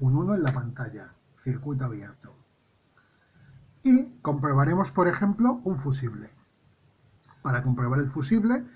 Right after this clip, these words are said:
con uno de los terminales podemos tocar el fusible, sujetarlo, pero el otro terminal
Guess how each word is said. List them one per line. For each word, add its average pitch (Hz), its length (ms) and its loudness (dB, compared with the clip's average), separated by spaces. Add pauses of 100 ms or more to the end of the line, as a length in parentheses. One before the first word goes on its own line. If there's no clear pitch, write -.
(360)
con 131 160 0
uno 143 180 4
de 147 80 2
los 147 180 0
terminales 143 600 0
podemos 131 420 -2
tocar 139 440 -2
el 131 100 -4
fusible, 190 500 0
sujetarlo, 170 680 -2 (520)
pero 214 420 2
el 147 140 0
otro 185 240 2
terminal 165 540 -2